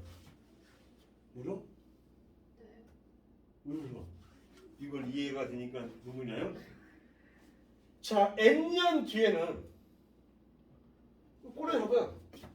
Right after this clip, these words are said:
Speaker 1: 일 년 뒤에 일 제곱, 이 년 뒤에 이 제곱, 삼 년 뒤에 삼 제곱이요. 아, A의 일 플러스 R의 N제곱 되겠다 이거지.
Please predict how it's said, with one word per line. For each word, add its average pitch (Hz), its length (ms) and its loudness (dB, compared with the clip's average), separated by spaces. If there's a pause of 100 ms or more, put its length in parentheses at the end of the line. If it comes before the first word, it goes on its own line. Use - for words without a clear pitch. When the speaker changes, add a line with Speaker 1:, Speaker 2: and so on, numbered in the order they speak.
(440)
Speaker 1:
일 220 180 0
년 247 260 6
뒤에 226 280 -2
일 196 200 0
제곱, 143 400 -2
이 - 200 -2
년 196 260 2
뒤에 185 140 2
이 151 200 -4
제곱, 131 340 -4
삼 214 200 -10
년 196 180 -2
뒤에 175 100 -6
삼 190 140 -4
제곱이요. 147 480 -4 (600)
아, 147 420 0 (520)
A의 170 680 0
일 220 380 -2
플러스 202 560 -2
R의 196 520 2
N제곱 185 720 0
되겠다 143 320 -4
이거지. 123 320 -8